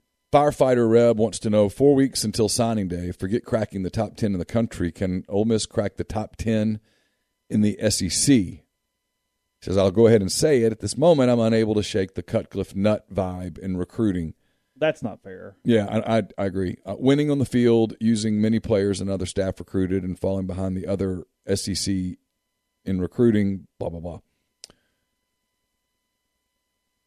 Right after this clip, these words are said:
Speaker 1: Who does the staff need to close on to call this a successful class? I mean, they, they, they need to land a, a high school quarterback. Then they've gotta land a, a transfer portal quarterback.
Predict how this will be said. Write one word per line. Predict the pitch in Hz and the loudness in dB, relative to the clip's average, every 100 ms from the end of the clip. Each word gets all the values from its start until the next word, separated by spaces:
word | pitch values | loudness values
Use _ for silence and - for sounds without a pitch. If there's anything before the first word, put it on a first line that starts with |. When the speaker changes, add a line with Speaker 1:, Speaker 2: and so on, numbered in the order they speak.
| 988 _ _ _ _ _ _ _ - | _ _ _ _ _ _ _ _ 0
Speaker 1:
Who | 110 | 2
does | 95 | 2
the | 95 | 0
staff | - 104 98 - | 0 0 0 -4
need | 98 | -6
to | 90 | -6
close | - 104 101 95 | -2 2 2 2
on | 92 87 | -2 -6
to | |
call | - 95 | -6 -4
this | 90 90 | -2 -2
a | 95 | -4
successful | - - 95 - - | -6 -4 -4 -4 -6
class? | 101 113 107 - | -4 -4 -6 -6
I | |
mean, | 110 | -8
they, | 98 98 | -8 -6
they, | 110 | -6
they | 110 104 | -2 0
need | 104 107 | 0 0
to | |
land | 104 110 113 110 | 0 2 0 0
a, | |
a | 107 98 | -2 -4
high | 113 | -4
school | 113 143 | -2 -2
quarterback. | 139 117 92 92 - _ _ _ _ _ _ _ _ _ - | 0 0 0 -8 -14 _ _ _ _ _ _ _ _ _ -4
Then | 101 | -2
they've | 98 | 0
gotta | 107 113 | 0 0
land | 110 113 107 | 0 -2 -2
a, | 101 _ _ _ _ _ | -6 _ _ _ _ _
a | 104 101 - | -8 -8 -4
transfer | 143 147 143 | -2 0 0
portal | - 92 87 | 0 -2 -4
quarterback. | 90 85 85 82 | -8 -8 -10 -14